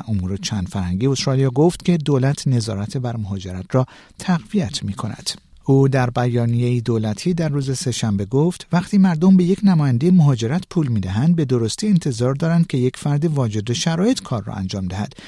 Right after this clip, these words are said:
نه یک نماینده جعلی آموزش ندیده و ثبت نشده.» وی افزود: «هیچ کس با افرادی که با شماره ثبت نام قلابی پزشکان، وکلا یا برنامه‌ریزان مالی کار می‌کنند کنار نمی‌آید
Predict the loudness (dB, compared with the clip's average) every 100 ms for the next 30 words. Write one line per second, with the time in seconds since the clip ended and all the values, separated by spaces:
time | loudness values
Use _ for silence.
0 | -20 0 4 6 4 2 -2 -2 -2 -2
1 | -2 -4 -6 -4 -4 -4 -4 -4 -4 -2
2 | -2 -2 -2 -6 -2 -2 0 0 0 -2
3 | -4 -6 -6 -4 -4 -6 -10 -14 -18 -20
4 | -2 2 2 2 0 0 -6 -20 -20 -6
5 | -2 -2 0 -2 0 -2 -2 -2 -2 -2
6 | -2 -2 0 2 4 2 2 0 -2 0
7 | 2 4 4 4 2 4 2 2 0 0
8 | 0 2 2 2 2 4 4 2 2 0
9 | 2 2 2 0 0 -2 0 0 0 2
10 | 4 4 4 2 0 0 -2 -2 -2 2
11 | 2 2 -2 -20 -6 0 2 4 4 4
12 | 2 0 -4